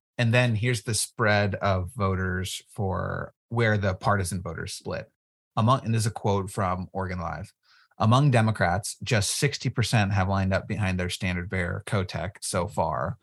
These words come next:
while nineteen percent favor Betsy Johnson and eleven percent are undecided." Among Republicans, by contrast, seventy-one percent have lined up behind Drazan, just thirteen percent favor Johnson, and twelve percent are undecided.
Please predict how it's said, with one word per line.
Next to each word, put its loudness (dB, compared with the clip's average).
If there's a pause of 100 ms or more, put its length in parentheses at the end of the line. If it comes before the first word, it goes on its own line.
(180)
while 0
nineteen 0
percent -6
favor -4
Betsy -4
Johnson -4
and -4
eleven -2
percent -4
are -4
undecided." -6 (580)
Among 2
Republicans, 0
by -4
contrast, -6 (300)
seventy-one 2
percent 0
have 2
lined 0
up -2
behind -2
Drazan, 0
just -6
thirteen 0
percent -4
favor -6
Johnson, -6
and -10
twelve -8
percent -10
are -10
undecided. -12